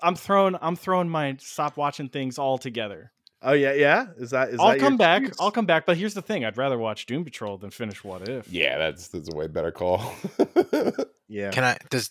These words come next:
Speaker 4: is Doom Patrol on Game Pass though? Is my question.
Speaker 1: Might be. You don't know.
Speaker 2: You know what? You know what is kind of annoying, having to, like, set up all, like, my, my subscriptions on, like, another console.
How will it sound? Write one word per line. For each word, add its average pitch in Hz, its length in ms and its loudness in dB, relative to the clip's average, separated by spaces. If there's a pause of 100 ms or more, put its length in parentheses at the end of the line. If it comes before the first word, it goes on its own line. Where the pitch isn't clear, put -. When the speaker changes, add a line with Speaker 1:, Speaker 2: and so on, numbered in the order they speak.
Speaker 4:
is 120 140 -6
Doom 143 180 -2
Patrol 143 280 2
on 117 160 2
Game 107 260 -2
Pass 101 300 -4
though? 71 240 -8
Is - 120 -6
my 82 200 -6
question. - 540 -10 (140)
Speaker 1:
Might 104 220 -14
be. 147 240 -8 (840)
You 107 80 -12
don't 135 140 -6
know. 147 40 -2
Speaker 2:
You - 60 2
know 214 100 6
what? 220 180 0
You 170 120 -2
know 214 80 0
what 269 160 -2
is 147 180 -2
kind 156 160 -2
of 143 60 -4
annoying, 117 380 -6
having 110 340 -8
to, 107 40 -10
like, 98 200 -10
set 104 280 -8
up 98 220 -8
all, 98 320 -6
like, 98 260 -8
my, 92 480 -14
my 95 140 -12
subscriptions 98 800 -16
on, 92 100 -12
like, 92 160 -18
another 90 260 -18
console. 92 520 -20